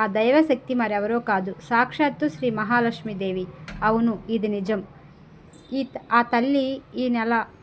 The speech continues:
ఆ తల్లి రెండు వేల ఇరవై ఐదు జనవరి నుండి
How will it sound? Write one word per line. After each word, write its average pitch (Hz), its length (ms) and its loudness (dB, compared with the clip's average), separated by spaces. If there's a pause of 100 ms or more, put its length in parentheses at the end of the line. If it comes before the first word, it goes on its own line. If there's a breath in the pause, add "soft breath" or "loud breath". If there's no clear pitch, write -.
(2500)
ఆ 240 140 10
తల్లి 269 480 10 (200)
రెండు 240 220 6
వేల 302 200 8
ఇరవై 240 380 6
ఐదు 226 500 2 (120)
జనవరి 254 440 0
నుండి 214 500 0